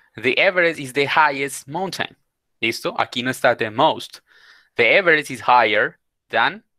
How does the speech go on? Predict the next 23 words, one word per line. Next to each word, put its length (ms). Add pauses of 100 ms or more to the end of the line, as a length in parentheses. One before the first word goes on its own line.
(640)
Kilimanjaro." 760 (380)
¿Listo? 420 (500)
"The 100
Nile 540
is 160
the 120
longest 520
river 360
in 140
the 100
world." 380 (340)
¿Listo? 400 (160)
El 240
Nilo 300
es 120
el 220
río 280
más 380
largo 500 (180)
del 200
mundo. 400 (460)
"The 120
river, 560